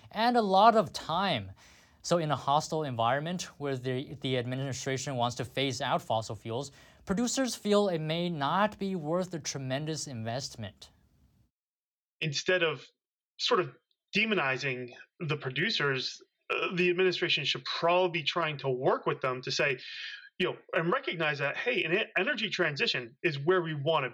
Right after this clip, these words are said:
Speaker 2: be, but that just doesn't happen overnight. And now if I'm running a company that's exploring and producing oil, I'm dealing with higher labor costs, higher commitment costs,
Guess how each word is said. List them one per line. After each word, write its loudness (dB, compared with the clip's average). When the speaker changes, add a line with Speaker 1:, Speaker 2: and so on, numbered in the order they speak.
Speaker 2:
be, -2
but -2
that 2
just 0
doesn't -2
happen -2
overnight. 0
And 2
now 4
if 0
I'm 2
running 2
a -4
company -2
that's -2
exploring 2
and -4
producing -2
oil, 4
I'm 0
dealing 0
with -2
higher 0
labor 2
costs, 0
higher 2
commitment 0
costs, 0